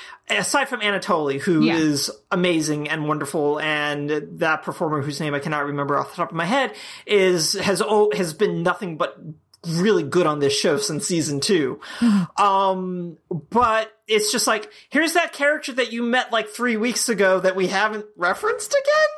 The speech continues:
Speaker 1: again. And Caden James and Black Siren and that vigilante guy who we just unmasked, like, another three weeks ago.
Speaker 2: Who you really don't care about.
Speaker 1: Who
Speaker 2: Look,
Speaker 1: you
Speaker 2: Kirk
Speaker 1: really don't
Speaker 2: Acevedo.
Speaker 1: care.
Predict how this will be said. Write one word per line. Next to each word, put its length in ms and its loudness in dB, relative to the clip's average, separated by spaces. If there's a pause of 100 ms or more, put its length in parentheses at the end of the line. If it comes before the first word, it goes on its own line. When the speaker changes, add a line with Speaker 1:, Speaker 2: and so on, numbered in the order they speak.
(120)
Speaker 1:
again. 340 -8 (140)
And 580 -2
Caden 500 -4
James 600 0
and 400 0
Black 220 0
Siren 640 2
and 280 0
that 160 2
vigilante 580 0
guy 280 2
who 160 -4
we 100 -4
just 240 -2
unmasked, 560 0 (140)
like, 200 0 (260)
another 420 2
three 320 0
weeks 320 0
ago. 500 2
Speaker 2:
Who 60 -2
you 260 2
really 280 2
don't 180 0
care 260 0
about. 380 0
Speaker 1:
Who 100 4
Speaker 2:
Look, 100 6
Speaker 1:
you 120 4
Speaker 2:
Kirk 120 2
Speaker 1:
really 240 4
don't 140 2
Speaker 2:
Acevedo. 100 0 (760)
Speaker 1:
care. 100 -10